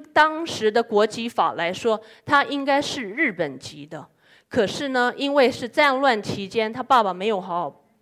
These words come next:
把他的出身给报了，而且战后，呃，菲律宾战胜，日本战败，爸爸回到，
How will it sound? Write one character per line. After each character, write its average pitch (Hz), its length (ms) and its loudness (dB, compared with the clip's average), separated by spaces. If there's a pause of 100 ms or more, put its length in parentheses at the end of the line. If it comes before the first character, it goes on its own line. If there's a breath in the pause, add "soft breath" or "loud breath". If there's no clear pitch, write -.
(200)
把 160 160 -4
他 208 220 2
的 208 380 -4
出 254 220 -8
身 254 240 -4
给 202 120 -6
报 208 360 2
了， 156 180 -6 (380 loud breath)
而 247 120 2
且 240 160 -4
战 269 300 0
后， 233 380 2 (400 loud breath)
呃， 196 400 -2 (200)
菲 285 200 0
律 277 120 -4
宾 277 280 -6
战 247 320 2
胜， 226 240 -4
日 254 160 -4
本 175 220 -2
战 202 260 0
败， 185 220 0 (120)
爸 311 180 6
爸 185 120 2
回 185 240 -4
到， 190 320 4